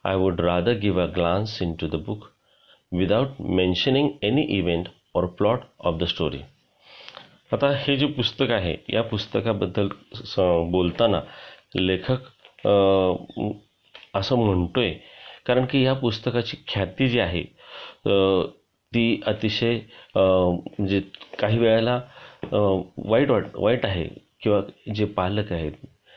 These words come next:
त्या पालकांना थोडंसं या पुस्तकाबद्दल एक गैरसमज आहे किंवा, अ, काय झा-, काय झालेलं आहे की समजा जर, अ, या पुस्तकाला मी जर चांगलं म्हणलं तर,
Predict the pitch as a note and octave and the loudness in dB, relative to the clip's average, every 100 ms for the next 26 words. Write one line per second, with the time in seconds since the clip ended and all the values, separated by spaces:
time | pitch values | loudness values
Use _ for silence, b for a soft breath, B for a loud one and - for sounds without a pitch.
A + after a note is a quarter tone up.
0 | b - G2+ G2 E2+ - G2 F#2+ - G2 | b -4 -2 0 -2 0 0 0 -2 -6
1 | F#2+ - G2 F#2 b b b - - G2+ | -4 -2 -2 -4 b b b -4 -2 -2
2 | F#2 - F2+ E2+ F2 F#2 F#2 F#2 F#2 G2+ | -4 -2 0 0 0 0 0 -2 -4 -4
3 | A2+ - F#2 E2+ E2 E2 F2 - A#2+ C#3+ | -4 -4 -2 -2 -4 -6 -8 -6 -4 -4
4 | C#3 - B B B B G#2+ G2 F2+ B2 | -6 -10 B B B B 2 2 0 0
5 | C3+ C3+ - B2 B2+ G#2 G2 G2 F#2+ B2+ | 2 0 0 0 0 0 0 -2 -2 -6
6 | - F#2+ F2+ G#2+ A2+ A2+ A2+ - B B | 0 0 2 0 0 0 -2 -4 B B
7 | B B B - F#2+ F2+ F2+ F2 - G#2+ | B B B -2 0 2 2 2 0 0
8 | A2 G#2 - G#2 G#2+ G#2 G#2+ A2+ G#2 A2 | 0 -6 -4 -4 0 2 2 2 0 -2
9 | G#2+ - A2 G2+ G#2+ B2+ G#2+ E2+ D2 - | -4 -2 2 2 4 4 2 0 -4 -10
10 | b b b b b _ A2+ A#2 A#2 A2+ | b b b b b _ 2 4 4 4
11 | G#2+ | 2